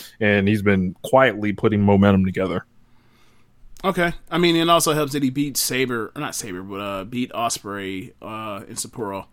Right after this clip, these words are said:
Speaker 1: Yep.
Speaker 2: Yeah. Um, they have a, they have a rematch in, in England soon, don't they?
Speaker 1: Yes.
Speaker 2: What do you think is gonna happen?
Speaker 1: I think, uh, Zack Sabre keeps the belt.
Speaker 2: Mm, okay. All right.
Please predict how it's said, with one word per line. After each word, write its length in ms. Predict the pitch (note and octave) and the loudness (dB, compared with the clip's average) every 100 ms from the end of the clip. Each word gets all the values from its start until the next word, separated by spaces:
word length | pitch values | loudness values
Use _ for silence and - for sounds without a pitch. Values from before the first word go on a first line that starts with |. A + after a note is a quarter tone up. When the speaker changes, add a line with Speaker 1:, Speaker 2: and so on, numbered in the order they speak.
| _ _ - - _ _ | _ _ -20 -20 _ _
Speaker 1:
Yep. 280 | A#2 G#2+ - - _ - - | -4 -4 -6 -18 _ -20 -18
Speaker 2:
Yeah. 140 | G#2+ - _ | -16 -16 _
Um, 760 | C#3+ D#3 D#3+ D#3+ E3 D#3+ D3+ - - - - - | -2 2 2 2 2 0 -2 -6 -16 -20 -20 0
they 140 | F#3 A#3+ | 4 4
have 240 | B3+ A#3 | 4 4
a, 60 | F#3+ | 2
they 320 | E3 D#3+ F#3 | 0 -2 2
have 200 | B3 F#3 | 2 2
a 40 | |
rematch 540 | C#3+ A3 G#3 D#3 C#3+ E3 | 4 4 4 2 0 -2
in, 680 | D3 D3 D3 D3 D3 C#3+ C3+ | -2 -2 -2 -2 -2 -2 -4
in 380 | C#3 C#3 C#3 A3 | -2 -2 0 0
England 440 | A#3+ F3+ C#3+ B2 | 4 4 2 0
soon, 260 | - D#3 C3 | 0 0 -2
don't 160 | D#3+ | -2
they? 160 | A#3+ C4 - _ _ - | -2 -4 -8 _ _ -4
Speaker 1:
Yes. 400 | G#2+ F2+ - - - - - - - - - - - - | -2 0 0 -2 -4 -14 -14 -14 -14 -18 -16 -16 -14 -2
Speaker 2:
What 100 | C#3 | 2
do 40 | |
you 60 | D#3 | 2
think 60 | D3 | 0
is 60 | |
gonna 180 | C3+ B2+ | -2 -2
happen? 260 | C#3+ C3 - _ _ _ _ _ _ _ - - G3+ | -2 -4 -8 _ _ _ _ _ _ _ -16 -6 0
Speaker 1:
I 100 | G#2 | 2
think, 480 | A2+ G#2 G2 F#2 - - | 6 6 4 0 -8 -12
uh, 340 | F2 G#2 G2 | -6 -2 0
Zack 280 | F#2+ G2+ G2+ | 4 4 4
Sabre 260 | - G2 F#2 | 4 4 4
keeps 240 | A2+ F#2+ | 2 0
the 60 | F#2 | 0
belt. 280 | F#2 F2 - - _ _ - | 2 2 -2 -20 _ _ -14
Speaker 2:
Mm, 340 | G#2 G2 F#2 - - | -12 -10 -12 -16 -14
okay. 260 | A2 A#2 F2+ - _ _ _ - B2+ | -12 -10 -14 -16 _ _ _ -14 -6
All 220 | |
right. 20 | C#3 | -4